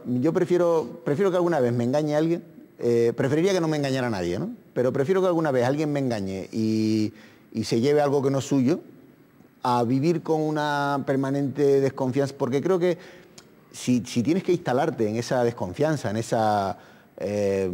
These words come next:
en ese sin vivir, pues al final te pierdes muchas otras cosas, porque claro, si yo tengo que estar permanentemente mirándolo, ¿no? A ver si cuando yo miro para otro lado me hace muecas, pues al final dejaré de ver qué es lo que,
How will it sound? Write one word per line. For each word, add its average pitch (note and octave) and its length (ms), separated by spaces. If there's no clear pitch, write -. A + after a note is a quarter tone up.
en G2+ 80
ese - 180
sin B2+ 220
vivir, D3 300
pues A#2 160
al A2 80
final D#3+ 200
te F3+ 100
pierdes D#3 220
muchas C#3 260
otras C3+ 200
cosas, A#2+ 260
porque F2+ 200
claro, C#3 180
si G#2+ 120
yo A#2+ 60
tengo D3 160
que C#3 100
estar C#3+ 240
permanentemente C3+ 640
mirándolo, B2 460
¿no? C#3+ 120
A A2+ 60
ver B2 100
si D3 80
cuando A#2+ 220
yo A#2 120
miro C3+ 160
para C#3 100
otro C3+ 120
lado D#3+ 120
me A#2 80
hace C3 120
muecas, D#3+ 380
pues F3 160
al - 60
final D3 420
dejaré C3+ 320
de D3 80
ver C#3+ 180
qué C#3+ 120
es C3 40
lo B2+ 160
que, A#2+ 220